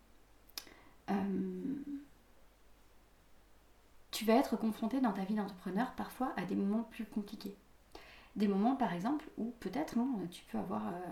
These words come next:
un client mécontent, euh, ou qui n'est pas satisfait de quelque chose,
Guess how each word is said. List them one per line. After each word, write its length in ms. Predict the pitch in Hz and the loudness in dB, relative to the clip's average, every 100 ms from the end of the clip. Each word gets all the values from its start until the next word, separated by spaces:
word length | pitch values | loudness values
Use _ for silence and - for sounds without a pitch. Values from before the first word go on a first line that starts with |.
| - | -6
un 80 | 196 | -6
client 300 | - 190 226 | -4 0 2
mécontent, 440 | 240 185 170 214 - - - - - - - - - | 2 0 -4 -6 -6 -12 -20 -20 -20 -18 -20 -8 -2
euh, 20 | 190 190 - 196 | 0 0 -2 -2
ou 40 | |
qui 160 | 190 196 | -4 -2
n'est 60 | 180 | -2
pas 120 | 220 | -2
satisfait 400 | - 202 - 214 | -4 -8 -8 -8
de 60 | |
quelque 280 | - 233 185 | -6 -8 -8
chose, 300 | 185 - 214 | -8 -6 -8